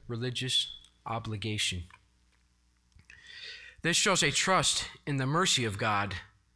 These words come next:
Could you imagine telling him your ways?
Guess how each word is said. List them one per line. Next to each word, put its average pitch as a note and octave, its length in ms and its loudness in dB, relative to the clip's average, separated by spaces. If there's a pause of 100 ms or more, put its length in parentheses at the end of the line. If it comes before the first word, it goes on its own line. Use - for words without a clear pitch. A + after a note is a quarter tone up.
(320)
Could B2 160 -4
you C#3+ 100 -2
imagine C#3 440 0
telling C3+ 340 -2
him C3 280 -4 (340)
your C3+ 200 -2
ways? D#3+ 520 -2